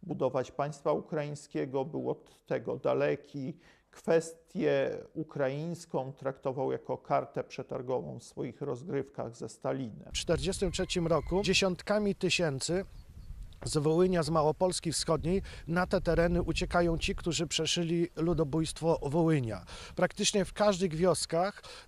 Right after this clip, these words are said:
Speaker 2: y, byli uciekinierzy. Ludzie, którzy opowiadali o traumie, o tragedii. Część z nich wstępowała, y, później po czterdziestym czwartym roku do jednostek milicji obywatelskiej, y, w związku z tym, żeby chronić ludność cywilną, bo tylko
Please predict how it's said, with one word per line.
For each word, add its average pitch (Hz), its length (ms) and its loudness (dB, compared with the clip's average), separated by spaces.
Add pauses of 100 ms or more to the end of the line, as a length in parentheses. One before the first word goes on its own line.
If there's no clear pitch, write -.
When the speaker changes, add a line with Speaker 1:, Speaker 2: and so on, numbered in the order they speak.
Speaker 2:
y, 160 100 4
byli 175 360 6
uciekinierzy. 165 880 0
Ludzie, 180 340 4
którzy 170 320 0
opowiadali 170 760 2
o 147 340 2
traumie, 165 480 4
o 156 100 2
tragedii. 156 640 2
Część 180 320 4
z 147 80 0
nich 170 240 2
wstępowała, 165 800 4
y, 139 520 -6
później 165 380 2
po 170 160 2
czterdziestym 165 560 0
czwartym 156 500 2
roku 151 400 2 (280)
do 156 400 4
jednostek 151 640 0
milicji 156 520 0 (840)
obywatelskiej, 156 880 4
y, 160 600 0
w 147 40 2
związku 175 440 2
z - 60 -2
tym, 180 200 2
żeby 160 240 0
chronić 165 520 0
ludność 165 420 2
cywilną, 165 380 0
bo 160 120 2
tylko 170 380 2